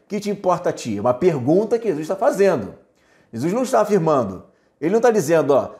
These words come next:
"Eu quero que ele fique até que eu venha." Ele não tá dizendo isso. Ele tá fazendo uma pergunta. Mas vamos continuar. Essa pergunta que Jesus faz, eles tomam como afirmação, certo? O Senhor disse que João não morreria antes da sua vinda na consumação do século. Ele fez uma pergunta,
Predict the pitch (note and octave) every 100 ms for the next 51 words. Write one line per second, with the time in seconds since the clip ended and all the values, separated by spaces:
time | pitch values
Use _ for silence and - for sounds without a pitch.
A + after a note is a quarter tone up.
0 | - G3 A#3+ - G3 G3+ G3+ F#3 - F#3
1 | F3 F3 F3+ C3 B2+ A#2 G#2 B2 E3 F3+
2 | B2+ D3+ A#2 F2+ - _ _ - A2+ A#2+
3 | B2+ C#3+ C#3+ F#3+ B3 B3 B3+ C#3+ F3+ F3+
4 | - G2+ - - _ _ _ _ _ G#2+
5 | A#2 E3+ F#3 - A3 G#3 C3+ F#2 - _
6 | - E3 A#3 C#4 C#4+ B3+ A3+ D#3 F3 D#3+
7 | D3+ C3 C3+ A2 G#2 E3+ G3 F#3 C#3 E3+
8 | D3 - _ F#3 F#3+ G3 G#3+ G#3 G3+ G3+
9 | A#3 - C3+ F#2 - _ _ _ _ _
10 | _ _ - C#3 D#3+ E3+ - - _ _
11 | _ D#3+ E3 F#3+ G3 D#3 C#3 G#3+ G#3 G#3
12 | - - F#3 F3 C3 D3+ D#3 E3+ E3+ D#3+
13 | D#3+ D3 C3+ B2+ E3 F#3+ D3+ D#3+ E3 C#3+
14 | D3 - - E3 D3 G#2+ F3 D#3+ D3+ D3
15 | D3 D#3 D3+ D3 D#3 D#3 B2 G#2 - F#2+
16 | G#2 A2 G#2+ B2 - F3 C3 C#3+ F#3+ G#3+
17 | G#3+